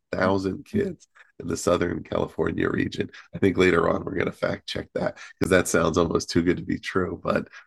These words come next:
that's, that's the information I have. <laughs> Evan has also been an assistant coach at Stanford, University of Southern California, U C Santa Barbara. And as a player, Evan was a four-year letter winner at the University of Missouri.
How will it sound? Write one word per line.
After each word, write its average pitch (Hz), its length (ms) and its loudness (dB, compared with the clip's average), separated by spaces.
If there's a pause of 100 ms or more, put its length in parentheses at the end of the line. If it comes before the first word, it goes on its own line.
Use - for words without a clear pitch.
that's, 104 220 4
that's 120 260 4
the 127 80 6
information 110 500 2
I 87 100 -2
have. - 500 0
<laughs> 107 200 4
Evan 135 360 6
has 107 180 4
also 113 380 2
been 98 340 0 (360)
an 95 100 -2
assistant 107 520 -2
coach 120 440 0
at 85 240 -2
Stanford, 131 580 0
University 85 460 -6
of - 80 -4
Southern 85 240 -4
California, 127 680 2 (320)
U - 140 -2
C 82 240 -4
Santa - 300 -2
Barbara. 143 480 4 (560)
And 95 400 4
as 87 100 0
a 78 80 -8
player, 170 520 6
Evan 92 180 -6
was 92 140 -8
a - 120 -14
four-year 101 300 4
letter 101 200 2
winner 104 220 2
at 98 60 0
the - 80 -10
University 87 400 -4
of - 100 -4
Missouri. 123 640 2